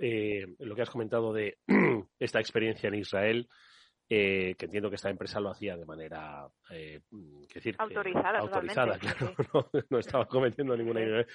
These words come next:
Speaker 1: estaba demostrando de lo que es capaz de hacer, de lo que se puede hacer, ¿no? Eh, por
Speaker 2: Eso es.
Speaker 1: cierto, que un saludo para Casimiro, no sé si nos estará escuchando, vino aquí,
Speaker 2: Ujú.
Speaker 1: eh, y le agradecimos mucho su visita con otros compañeros del Cuerpo Nacional de Policía. Bueno, pues,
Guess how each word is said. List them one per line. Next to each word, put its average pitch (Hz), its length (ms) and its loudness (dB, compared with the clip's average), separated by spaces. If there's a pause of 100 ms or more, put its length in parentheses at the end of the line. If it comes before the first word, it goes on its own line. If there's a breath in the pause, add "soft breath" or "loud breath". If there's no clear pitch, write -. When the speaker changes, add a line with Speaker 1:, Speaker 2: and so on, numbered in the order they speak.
Speaker 1:
estaba 135 220 4
demostrando 139 540 4
de 139 80 6
lo 110 100 0
que 120 100 0
es 117 140 -4
capaz 120 280 2
de 101 120 -4
hacer, 131 260 -4
de 110 120 -4
lo 104 200 0
que 110 80 -6
se - 160 -6
puede 123 260 0
hacer, - 280 -6
¿no? - 140 -16 (500 loud breath)
Eh, 113 200 6
por 107 100 0
Speaker 2:
Eso - 20 -
es. 92 60 -6
Speaker 1:
cierto, 120 240 0
que 127 80 2
un 123 60 2
saludo 123 280 4
para 107 200 0
Casimiro, 113 460 -4
no 98 100 -8
sé 98 120 -12
si 104 100 -14
nos 98 140 -10
estará 95 240 -8
escuchando, 107 580 -10
vino 101 260 -8
aquí, 120 220 -8
Speaker 2:
Ujú. 117 100 -8 (680 loud breath)
Speaker 1:
eh, 104 360 -2
y 110 120 -8
le 101 100 -6
agradecimos 98 400 -6
mucho 98 200 -12
su 101 100 -12
visita 90 340 -14
con 80 140 -16
otros 85 180 -12
compañeros 73 480 -12
del 76 100 -16
Cuerpo 80 240 -12
Nacional 73 280 -14
de - 40 -20
Policía. 76 320 -12
Bueno, 104 200 -6
pues, 110 260 -2